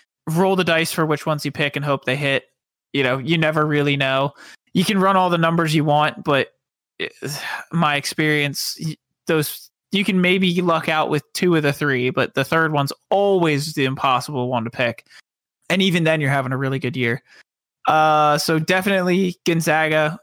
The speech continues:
would be my surefire pick. Well, and then here's my, here's my third one, which is obviously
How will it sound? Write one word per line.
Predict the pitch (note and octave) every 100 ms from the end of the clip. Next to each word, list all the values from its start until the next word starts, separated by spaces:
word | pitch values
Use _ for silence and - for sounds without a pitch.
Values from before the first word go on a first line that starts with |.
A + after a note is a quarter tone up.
| _
would | D#3 D#3
be | D3+
my | D#3
surefire | C#3+ D#3+ D3 - C3+ C3 C3+
pick. | C3 B2 - - -
Well, | G3 G#3
and | G#3
then | A#3
here's | B3+ C#4 C4
my, | C4 B3
here's | A3+ B3
my | A3+
third | F3 G3+ F3+ E3
one, | D#3 G#2+ - - -
which | D3+ D3
is | C#3 C3 -
obviously | C#3+ D3 D3 C#3 D#3 C#3+ C3+ C3+